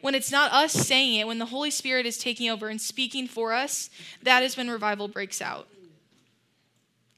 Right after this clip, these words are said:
"No, it's not my age I'm worried about. They won't like me if I start sharing the gospel. They don't agree with it. That, they won't like it. My boss, I don't think you're really supposed to talk about that in the workplace.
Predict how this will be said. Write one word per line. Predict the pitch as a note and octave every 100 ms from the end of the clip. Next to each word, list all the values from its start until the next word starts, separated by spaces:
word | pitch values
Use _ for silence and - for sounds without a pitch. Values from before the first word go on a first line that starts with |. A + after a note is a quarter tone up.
| _ _ -
"No, | B3+ A#3 A#3 A#3 A3+ - - -
it's | A#3
not | C#4+ C4+
my | B3
age | A3+ A#3 A3+
I'm | G#3+
worried | G3+ G3+ G3+
about. | G3 G3 G3 G3 G3 - - - -
They | F4+
won't | F#4+ C4+
like | D#4 F#4
me | D4 B3+
if | A3+
I | G#3
start | - G3+ G3
sharing | - G3+ G3+ G3 G3+ A#3+ - -
the | -
gospel. | - A3+ C#4+ - F3+ G3+ B3+ - - _ -
They | D4+
don't | E4
agree | B3+ A3+ B3+
with | B3 B3
it. | A#3 A3+ A3 A3
That, | A#3 - - -
they | B3 C4+
won't | B3+ A3+
like | G3+ G#3 G3+
it. | G#3 G#3 G#3 - - _ -
My | G#3
boss, | G3+ A3+ A#3 A#3 -
I | -
don't | D4
think | D4 C4+
you're | C4+
really | C4
supposed | B3+ A3+
to | -
talk | B3
about | A#3+ A3+
that | G#3+
in | G3
the |
workplace. | F#3+ A#3 B3+ - - G3 G3 A3 - -